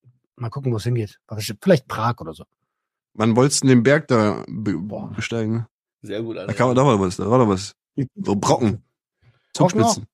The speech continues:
Speaker 2: Ja, egal. Alles, alles,
Speaker 3: Da
Speaker 2: was
Speaker 3: auch noch
Speaker 2: spitze ist.
Speaker 3: mit.
Speaker 1: Lecker.
Speaker 3: Vielleicht macht er den
Speaker 1: Äh,
Speaker 3: sogar mit dem Fahrrad, Alter.
Speaker 2: Roman geht
Speaker 1: Wenn
Speaker 2: auf alles, was spitze ist, Alter.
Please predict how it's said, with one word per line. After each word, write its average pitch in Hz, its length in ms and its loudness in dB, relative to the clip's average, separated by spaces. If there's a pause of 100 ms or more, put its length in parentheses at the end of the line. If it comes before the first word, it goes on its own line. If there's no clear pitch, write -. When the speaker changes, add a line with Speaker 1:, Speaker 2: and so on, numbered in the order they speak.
(540)
Speaker 2:
Ja, 110 320 0
egal. 123 380 2
Alles, 123 420 2
alles, 127 180 4
Speaker 3:
Da 123 60 6
Speaker 2:
was - 80 2
Speaker 3:
auch 131 60 -6
noch - 60 0
Speaker 2:
spitze 135 200 0
ist. 113 160 -2
Speaker 3:
mit. - 120 -6 (680)
Speaker 1:
Lecker. 143 440 -12 (360)
Speaker 3:
Vielleicht 151 300 -2
macht 208 140 2
er 208 60 2
den 190 120 6
Speaker 1:
Äh, - 20 0
Speaker 3:
sogar 180 160 0
mit 175 100 0
dem 165 80 -6
Fahrrad, 175 300 -6
Alter. 110 180 -12
Speaker 2:
Roman 175 300 4
geht 160 160 4
Speaker 1:
Wenn 165 60 8
Speaker 2:
auf 147 140 0
alles, 151 280 -2
was 147 140 2
spitze 147 360 -4
ist, 110 160 -8
Alter. 95 380 -6